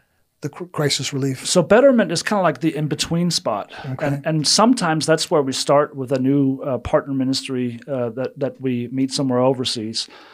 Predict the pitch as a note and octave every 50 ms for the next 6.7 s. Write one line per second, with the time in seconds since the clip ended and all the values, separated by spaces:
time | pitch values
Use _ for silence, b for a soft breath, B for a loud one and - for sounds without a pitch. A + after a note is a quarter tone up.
0 | B B B B C3 B2+ A#2+ A#2+ A#2+ A#2 A2+ A2+ F2 - - - C#3+ C#3 C3+ C3+
1 | C3+ C#3+ D#3 E3+ E3 D#3+ E3 E3 E3 C#3 D3+ C#3+ C#3 C#3 C3+ B2 A2+ - D3+ C#3
2 | C3 - - D#3 C#3+ - - D3 D3 C#3+ D3+ D#3 D#3+ D#3 - - C#3 C3 C#3 C#3
3 | C#3 D3 D#3 C#3 C#3 A#2+ A#2+ - - B B B B B B B C#3 C3+ B2 B2
4 | A#2+ A#2 A2+ A2+ - _ _ _ _ - - A#2+ C#3+ E3+ F3 E3 D#3+ D3+ D3 -
5 | - E3+ F3 - D#3+ C3+ C3+ C#3+ D3+ D#3+ D#3 A#2+ C3+ C3+ B2+ - - - F3 F3
6 | F3+ E3+ - - E3 C#3+ C3+ C3 B2 A2+ A2+ - - -